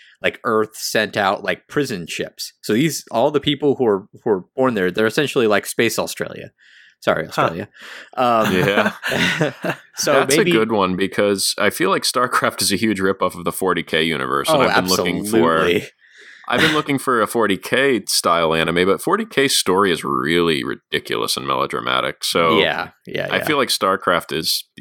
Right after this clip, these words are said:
Speaker 3: that's a great idea. I think that would do a really good job.
Speaker 1: Yeah, you can maybe do, like, a beginning thing with, like, the beginning of Ghosts. You know, the,
Speaker 3: Yeah.
Speaker 1: the psychic people. You could do maybe a, a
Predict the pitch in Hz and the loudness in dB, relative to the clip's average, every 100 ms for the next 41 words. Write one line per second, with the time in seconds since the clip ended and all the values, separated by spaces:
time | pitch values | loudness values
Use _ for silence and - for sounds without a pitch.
0 | - 92 - 190 - 87 76 64 71 76 | -4 -2 0 -2 0 2 2 0 -4 -4
1 | 60 95 92 73 71 69 65 76 69 - | -4 -6 -6 -4 -4 -4 -4 -4 -6 -8
2 | 65 - 62 - - 123 95 87 113 139 | -10 -6 -6 -6 -6 0 2 2 0 0
3 | 127 123 120 107 120 120 113 98 95 - | 2 0 0 -2 -2 0 2 2 0 -6
4 | _ - 101 107 113 113 113 110 120 113 | _ -4 -4 -2 0 2 0 0 0 2
5 | 110 104 - 95 - 104 101 101 95 82 | 2 0 0 -2 -2 -4 -2 -2 -4 -4
6 | - 113 131 131 - - - - - - | 0 2 2 -2 -4 -2 -2 -6 -20 -20
7 | - _ 107 98 90 90 87 80 - 110 | -20 _ 2 2 4 2 2 0 0 0
8 | 131 104 123 - 120 113 104 101 104 101 | 0 0 -2 0 0 2 0 0 -4 0
9 | 101 95 90 - - _ - 104 101 104 | 0 0 -4 -8 -18 _ -6 -2 0 2
10 | 104 101 90 - 107 | 2 2 0 -2 -2